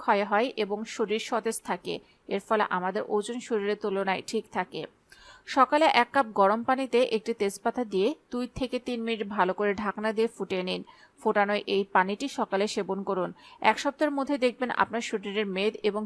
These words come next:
ক্যালোরি ক্ষয় হয়েছে এবং শরীরটা আগের থেকে অনেক সতেজ হয়ে উঠেছে। ক্যান্সার নামক এই বিপদজনক মরণ রোগটি নিয়ে বিজ্ঞানীরা বিভিন্ন রকম গবেষণা চালিয়ে যাচ্ছেন, কিন্তু এ রোগের সঠিক কোনো চিকিৎসা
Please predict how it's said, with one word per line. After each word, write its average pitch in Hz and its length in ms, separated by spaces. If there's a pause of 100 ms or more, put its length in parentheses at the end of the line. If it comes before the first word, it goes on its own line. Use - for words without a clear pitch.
ক্যালোরি 190 400
ক্ষয় 190 260
হয়েছে 202 300 (460)
এবং 247 120 (140)
শরীরটা 247 340 (140)
আগের 208 260
থেকে 247 160 (160)
অনেক 220 160 (100)
সতেজ 208 340
হয়ে 185 200
উঠেছে। 196 320 (720)
ক্যান্সার 247 420
নামক 330 220 (160)
এই 233 120
বিপদজনক 240 640 (100)
মরণ 196 300
রোগটি 240 360
নিয়ে 233 140 (140)
বিজ্ঞানীরা 214 460 (100)
বিভিন্ন 262 240 (120)
রকম 262 200 (120)
গবেষণা 214 480
চালিয়ে 190 300
যাচ্ছেন, 196 300 (420)
কিন্তু 285 200 (160)
এ - 100
রোগের 262 380
সঠিক 277 300 (140)
কোনো 269 140 (100)
চিকিৎসা 233 340